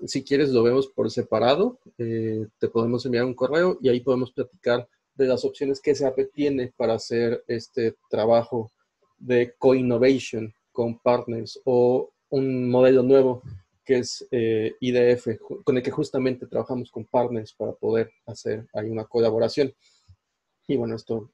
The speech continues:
como dis-, mencioné, eh, igual ahí te buscamos. Si nos permit-, tenemos tu correo, eh, ahí nos permitiremos tomar esta información y enviarte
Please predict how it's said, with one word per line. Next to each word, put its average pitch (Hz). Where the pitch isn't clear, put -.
como 113
dis-, 113
mencioné, 135
eh, 113
igual 117
ahí 113
te 117
buscamos. 151
Si -
nos 110
permit-, 120
tenemos 135
tu 131
correo, 143
eh, 113
ahí 113
nos 113
permitiremos 113
tomar 117
esta 120
información 120
y 123
enviarte 110